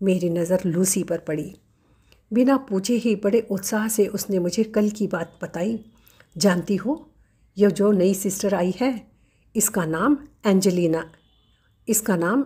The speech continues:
एंजिला है। कहते हैं यह चर्च से भाग गई थी, पर फिर पकड़ ली गई। इसके बाद पागलों जैसा व्यवहार करती थी, सो इसे फादर के पास भेज दिया। देखा, कितनी खूबसूरत है।"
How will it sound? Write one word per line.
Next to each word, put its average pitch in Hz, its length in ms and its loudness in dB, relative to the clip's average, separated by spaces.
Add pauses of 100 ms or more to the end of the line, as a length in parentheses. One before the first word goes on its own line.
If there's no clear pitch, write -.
(160)
एंजिला 196 420 4
है। 208 240 -2 (680)
कहते 254 320 4
हैं 277 260 2
यह 208 160 0
चर्च 185 280 -2
से - 180 4
भाग 165 340 -4
गई 214 200 0
थी, 294 340 -4 (400)
पर 247 100 4
फिर 226 280 2
पकड़ 208 300 0
ली 220 180 2
गई। 262 300 0 (640)
इसके 196 300 -2
बाद 220 580 0
पागलों 185 320 4
जैसा 175 320 2
व्यवहार 175 500 -2
करती 170 280 -2
थी, - 320 -6 (500)
सो 311 180 6
इसे 269 220 4
फादर 170 360 0
के 190 140 -6
पास 214 280 -2
भेज 233 220 -4
दिया। 233 300 -4 (760)
देखा, 208 340 4 (440)
कितनी 220 260 0
खूबसूरत 294 520 2 (100)
है।" 240 260 -8